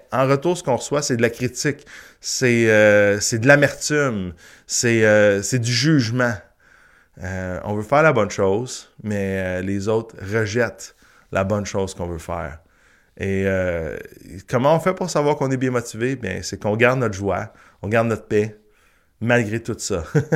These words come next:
<laughs> Ça, on sait qu'on le fait pour la bonne raison, parce que, euh, on le fait pas pour tout, pour que les autres nous reconnaissent, pour que nous en-, nous, on-même, on soit comblés. On le fait parce que Jésus a déjà payé pour nous. Et ça,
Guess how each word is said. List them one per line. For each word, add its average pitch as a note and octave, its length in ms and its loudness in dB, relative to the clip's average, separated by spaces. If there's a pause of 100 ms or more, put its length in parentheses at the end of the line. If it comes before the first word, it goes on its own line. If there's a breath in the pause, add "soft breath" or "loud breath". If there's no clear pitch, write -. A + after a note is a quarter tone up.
(320)
<laughs> - 720 -8
Ça, - 200 0
on B2+ 80 2
sait - 180 -6
qu'on G2+ 120 -6
le F#2+ 40 -4
fait G#2+ 180 -4
pour G2 120 -6
la F2+ 140 -6
bonne F#2+ 180 -6
raison, F2 380 -10
parce F2+ 240 -14
que, E2 340 -10 (640 soft breath)
euh, D#2 380 -10 (200)
on G2 120 -8
le A2 40 -4
fait A#2+ 140 -2
pas C3+ 160 0
pour - 200 -8
tout, C3+ 180 -8 (300)
pour F#2+ 160 -8
que G#2+ 80 -6
les G2+ 200 0
autres C#3+ 180 2
nous C3+ 80 -6
reconnaissent, C3+ 500 -6
pour G2+ 140 -10
que A2+ 80 -8
nous A2 160 -4
en-, B2+ 220 0
nous, B2+ 160 -2
on-même, C#3+ 420 0
on B2+ 80 -2
soit A#2+ 280 -4
comblés. C3+ 680 -2 (340 loud breath)
On F#2 120 -10
le F#2 60 -8
fait B2+ 260 -4
parce F#2 260 -8
que F2+ 200 -10
Jésus F#2+ 380 -6
a F2+ 80 -6
déjà F2+ 340 -8
payé G2 360 -8
pour F#2 240 -10
nous. F#2+ 200 -8
Et F#2 60 -10
ça, A2+ 400 -6